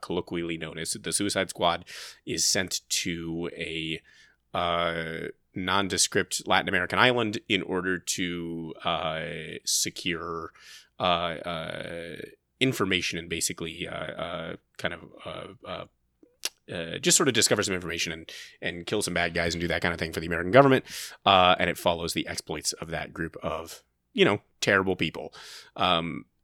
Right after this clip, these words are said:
it has the exact same plot as the first one. Like, <laughs> it's the, it's the same basic, uh, iteration,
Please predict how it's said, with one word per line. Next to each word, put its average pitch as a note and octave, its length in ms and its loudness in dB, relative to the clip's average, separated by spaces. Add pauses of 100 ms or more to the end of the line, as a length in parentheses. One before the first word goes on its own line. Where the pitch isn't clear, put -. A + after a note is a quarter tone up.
it D3+ 100 6
has C4 180 10
the G#3+ 100 6
exact D3 280 8
same A#2+ 100 6
plot C#3+ 160 10
as G2+ 60 6
the F2 40 -4
first A#2 200 4
one. B1+ 240 -12 (260)
Like, G2 260 -2 (160)
<laughs> - 140 -2
it's - 300 10
the, B2+ 300 8
it's C3 120 2
the B2+ 100 2
same A2 640 4
basic, G#2+ 520 2 (320)
uh, F2+ 320 -2
iteration, F2 600 2